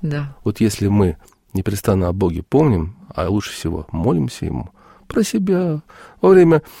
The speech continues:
Speaker 2: Э, ну, конечно, во время литургии, конечно,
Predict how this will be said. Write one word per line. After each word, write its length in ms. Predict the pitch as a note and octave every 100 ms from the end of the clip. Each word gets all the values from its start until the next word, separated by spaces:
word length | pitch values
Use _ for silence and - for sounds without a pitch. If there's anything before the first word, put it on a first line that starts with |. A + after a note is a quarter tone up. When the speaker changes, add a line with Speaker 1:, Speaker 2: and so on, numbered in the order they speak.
| - - -
Speaker 2:
Э, 340 | B2 A#2 G#2+ G#2+
ну, 160 | F#2+
конечно, 360 | G#2 B2 - F2
во 60 |
время 260 | D#2+ D#2 D#2
литургии, 540 | - - E2+ E2+ G2 E2
конечно, 540 | - G2 G2+ - F2